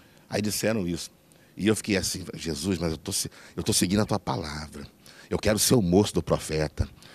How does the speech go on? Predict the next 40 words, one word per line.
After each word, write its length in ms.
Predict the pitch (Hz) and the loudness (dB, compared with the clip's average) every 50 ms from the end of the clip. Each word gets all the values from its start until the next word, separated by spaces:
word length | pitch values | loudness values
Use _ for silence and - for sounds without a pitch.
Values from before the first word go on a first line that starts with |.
| - - | -10 -8
Eu 80 | 82 | -2
quero 180 | - - 104 98 | 4 4 4 4
ser 180 | - - 117 113 | 4 4 4 6
o, 40 | |
o 240 | 101 90 95 - 101 | 6 6 8 6 8
moço 300 | 98 101 120 113 - 90 | 8 6 4 4 2 0
do 80 | 85 85 | 2 2
homem 160 | 80 85 78 | 4 4 2
de 100 | 78 78 | 2 0
Deus." 320 | 67 80 80 76 73 - - - - - - - - | 2 4 4 4 4 2 -2 -10 -20 -20 -20 -12 0
E 140 | - 98 110 | 6 6 8
eu 100 | 117 110 | 8 6
faço 320 | - - 117 101 101 - | 4 2 0 0 2 2
assim, 300 | 104 87 - - 85 78 - - - - - - - | 0 0 0 -2 -2 -4 -6 -10 -18 -20 -12 0 4
eu 140 | 107 113 101 | 4 4 4
gosto 640 | 85 82 98 98 101 101 101 - - - - 98 | 6 6 6 6 6 4 2 0 -2 -2 0 2
de 100 | 87 - | 2 2
perder, 360 | - - 101 92 85 - 98 104 | 4 4 4 4 6 8 6 6
eu 60 | 98 | 6
gosto 320 | 82 92 104 101 - - | 6 6 4 4 2 0
de, 140 | 87 92 87 - - - - - - - | 2 2 2 0 -2 -18 -20 -14 -4 0
né, 120 | - 101 - | 0 2 4
não 180 | 104 120 131 | 4 4 4
perder, 320 | - - - 104 101 95 98 | 2 2 0 0 2 4 4
eu 80 | 104 | 6
ia 100 | 104 98 | 6 6
falar 180 | - 95 98 - | 4 2 2 2
perder 260 | - 90 85 95 90 | 2 2 4 4 2
tempo. 300 | - - 82 73 - - - - | 2 2 0 0 0 -6 -14 -4
Eu 160 | - 107 95 87 | 2 2 2 4
gosto 260 | 82 107 110 101 95 | 4 4 4 4 2
de 40 | 95 | 2
ganhar 220 | 101 104 104 95 | 2 4 2 2
tempo 340 | - - 107 107 107 - - | 2 2 2 2 4 4 2
com 140 | - 92 - | 2 2 -2
pessoas. 580 | - 82 - - 71 71 71 - - - - - - - _ _ _ _ _ _ _ _ _ _ - - - - - - | -2 -2 -2 -2 -6 -6 -6 -8 -8 -10 -10 -12 -14 -20 _ _ _ _ _ _ _ _ _ _ -20 -20 -20 -20 -10 0
Eu 140 | - 95 90 | 2 2 4
gosto, 340 | 80 87 80 73 73 - - | 6 6 4 4 4 4 2
eu 60 | 82 | 2
trago, 420 | - - 95 95 98 98 90 90 | 4 4 4 4 4 2 2 0